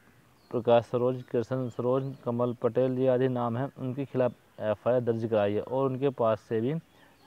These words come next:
सात पॉइंट पाँच रु-, पचास रुपये अभी ले लिया गया है। दोस्तों, ये थी न्यूज़ जो हम आपके सामने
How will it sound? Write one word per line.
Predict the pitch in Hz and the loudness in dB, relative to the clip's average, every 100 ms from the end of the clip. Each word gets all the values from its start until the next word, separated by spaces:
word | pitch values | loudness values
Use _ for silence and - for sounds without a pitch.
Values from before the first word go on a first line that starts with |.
| - | -2
सात | 120 113 | -2 -2
पॉइंट | 123 113 - | -4 -4 -6
पाँच | 117 110 | -8 -4
रु-, | 113 110 _ - | -4 -6 _ -6
पचास | 107 110 107 | 2 2 0
रुपये | 101 104 | -4 -2
अभी | 113 170 - | -2 -4 -4
ले | 113 110 | -4 -2
लिया | 104 98 | -2 -2
गया | 98 | -2
है। | 98 | -2
दोस्तों, | 95 123 - 151 | 0 -2 0 0
ये | 127 | 2
थी | 123 127 | 0 -2
न्यूज़ | 123 113 | -2 -2
जो | 107 120 | -2 -4
हम | 113 | -4
आपके | 117 113 | -6 -6
सामने | 110 113 170 | -4 -4 -4